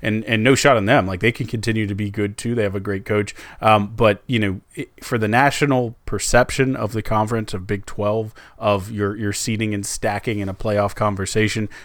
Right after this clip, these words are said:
it's better when both Texas and Oklahoma have small numbers next to their name, and that game is a nationally important and relevant game for, I mean, I'll say college football, uh, at whole, but certainly at least for, for the Big twelve conference.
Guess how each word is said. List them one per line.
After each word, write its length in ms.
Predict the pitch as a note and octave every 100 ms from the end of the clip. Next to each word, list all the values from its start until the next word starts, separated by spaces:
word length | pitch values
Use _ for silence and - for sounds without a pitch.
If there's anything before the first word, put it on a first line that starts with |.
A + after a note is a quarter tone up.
| -
it's 180 | - G#2
better 460 | F#2+ A2+ G#2 F#2+
when 180 | G2 G2+
both 340 | G2+ G#2 G#2
Texas 380 | - A2+ - G2
and 80 | G#2
Oklahoma 460 | G2 - G#2 G#2+ G2
have 160 | G2
small 320 | - G#2+ G#2
numbers 420 | G#2 G2+ G2 F#2 - - - A#2
next 260 | G#2 - -
to 80 |
their 120 | G2+ F#2+
name, 400 | G2 G2+ F#2+ G2
and 240 | G2+ G2
that 220 | G2 -
game 400 | G#2 F#2+ F#2 F#2 - -
is 220 | - A2+ G2+
a 100 | G2
nationally 800 | G2 G2+ - G#2+ G2 F#2 F#2+
important 440 | G2+ G2+ A2 G2+ G2
and 140 | F#2+
relevant 440 | F#2 F#2 F2 F#2 F#2+
game 280 | G2+ F#2+
for, 420 | F#2+ G#2 F#2 F2+ - _
I 80 | B2
mean, 240 | A2 F#2 F#2
I'll 180 | A2+ C3+
say 140 | -
college 280 | G#2+ A2 G2+
football, 440 | - G2 G2 F#2+ - - - -
uh, 280 | A#2+ A2 G#2+
at 140 | A2
whole, 220 | - C#3 A2
but 120 | A#2+
certainly 460 | - C#3+ A2 G#2
at 100 | G2+
least 380 | G#2+ A2+ G#2 -
for, 300 | A2+ G2 F#2+ -
for 160 | A2
the 120 | G2
Big 200 | G2 F#2+
twelve 240 | - F#2+ -
conference. 500 | E2+ C#2 - -